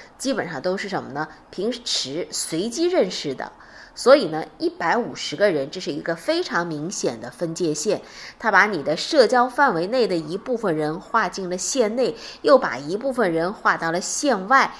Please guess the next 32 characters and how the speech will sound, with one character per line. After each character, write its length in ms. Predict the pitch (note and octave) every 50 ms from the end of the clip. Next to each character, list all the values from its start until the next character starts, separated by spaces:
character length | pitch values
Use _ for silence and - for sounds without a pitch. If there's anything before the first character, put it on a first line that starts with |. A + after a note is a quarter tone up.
| - - - -
你 100 | F3 -
可 140 | - G#3
以 160 | G#3 G#3+ E3+ -
以 20 |
不 180 | - - G3+ G3
同 160 | G3 F#3+ E3
的 80 | E3+
方 360 | F#3 - - D#4 E4+ F4+ F4+ G4
式 160 | - - F3+
去 180 | - - D3
对 180 | C3+ - D#3 C3+
待。 260 | - - C#3 A#2+ - - - - - - - - - - - - - - - - - - - -
有 80 | G#3+
人 100 | G#3 B3
要 140 | E4 F4+ E4
说， 180 | E4 - F4 F4
我 120 | D#4+ G#3
们 120 | D#3+ F3
需 200 | A#3 - - -
要 120 | G#4 A#4+ A4+
这 160 | E4 - C4
么 80 | G3+ E3
多 220 | D3+ F#3 F3+ F3+
社 320 | F#3 - - A3+ F3+ D3+
交 240 | D3 - F3+ D#3+ E3
层 240 | E3 - - C#3+ C#3
次 220 | D3+ - - F3
吗？ 180 | D3+ D3 C3+ D3+ - - - - - - - - - - - - - - - - - - - - - - - - - - - -
那 40 | B3
么 100 | B3 B3
这 240 | B3 B3 E4 D4+ C#4
位， 380 | C4 A#3 A3 G#3 G3 G#3 -